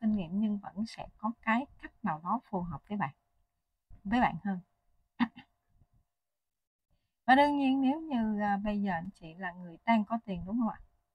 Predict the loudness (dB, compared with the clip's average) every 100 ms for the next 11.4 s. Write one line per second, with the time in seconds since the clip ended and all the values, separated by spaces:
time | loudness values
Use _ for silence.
0 | _ _ _ _ _ _ _ _ _ _
1 | _ _ _ _ _ 4 8 8 6 2
2 | 0 0 0 0 -4 -4 -6 -10 -6 -6
3 | -4 -4 -6 -8 -12 -8 -4 -2 -4 _
4 | _ _ _ 4 6 8 8 6 4 4
5 | 0 -2 2 4 4 2 2 4 6 4
6 | 2 2 2 2 0 0 -2 -4 -4 -8
7 | -6 -4 -2 -2 -4 -10 -12 -12 _ _
8 | _ _ _ _ _ 2 4 4 4 2
9 | 2 2 2 2 2 -2 -6 -8 -4 -2
10 | -2 -2 0 0 -2 -6 -10 -8 -12 -8
11 | 0 0 0